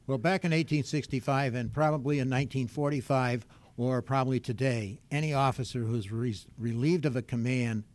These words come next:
because of what was considered poor performance would be the biggest insult and humiliation you could get in your service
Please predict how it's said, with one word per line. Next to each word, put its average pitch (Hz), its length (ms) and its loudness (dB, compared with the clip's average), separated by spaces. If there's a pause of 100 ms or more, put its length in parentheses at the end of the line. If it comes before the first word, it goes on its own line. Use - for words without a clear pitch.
(400)
because 151 720 4
of 113 240 -4
what 127 160 0
was 131 140 -2
considered 120 480 -2
poor 127 220 4
performance 113 680 -2
would 104 140 -4
be 120 180 0
the 107 240 -4 (480)
biggest 139 520 0
insult 127 540 2
and 117 160 0
humiliation 117 760 0
you 113 120 2
could 107 280 -4
get 113 180 -2
in 107 160 -4
your 101 140 -6
service 110 420 -8